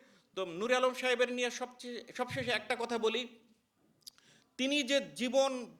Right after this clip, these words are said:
মরণ, তার সংসার সব কিছু বিসর্জন দিয়ে তিনি শিক্ষার জন্য এদেশের কাজ করে, কিন্তু লাভটা কি? আমি মাঝে মধ্যে তাকে হতাশ হই তার কাছ থেকে কিছু কথা শোনার জন্য। কারণ আমি চাইলে হয়তো বা আমি ঢাকা কলেজ, ঢাকা বিশ্ববিদ্যালয়ে পড়াশোনা করেছি,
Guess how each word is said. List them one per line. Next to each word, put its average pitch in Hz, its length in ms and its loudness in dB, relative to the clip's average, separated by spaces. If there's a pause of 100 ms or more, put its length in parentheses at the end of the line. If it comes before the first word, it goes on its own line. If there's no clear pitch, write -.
মরণ, 233 840 0
তার 226 220 4
সংসার 269 580 6
সব 359 380 2
কিছু 277 180 -2
বিসর্জন 262 580 4
দিয়ে 226 300 4 (380)
তিনি 233 160 0
শিক্ষার 294 440 4
জন্য 277 200 4
এদেশের 269 560 6 (400)
কাজ 285 240 6
করে, 165 320 6 (240)
কিন্তু 196 180 -4
লাভটা 185 400 4
কি? 185 120 -2
আমি 180 180 -2
মাঝে 190 220 0
মধ্যে 202 240 -2
তাকে 180 220 -4
হতাশ 180 380 -6
হই 151 160 -4 (280)
তার 180 160 2
কাছ 185 180 -4
থেকে 185 200 -6
কিছু 175 240 -10
কথা 180 180 -6
শোনার 226 380 2
জন্য। 143 340 -2 (340)
কারণ 202 160 2
আমি 214 180 0
চাইলে 240 300 0
হয়তো 240 220 -4
বা 240 100 2 (360)
আমি 202 160 -4
ঢাকা 208 220 -2
কলেজ, 233 280 0
ঢাকা 220 180 -2
বিশ্ববিদ্যালয়ে 233 460 0
পড়াশোনা 220 380 0
করেছি, 185 480 -4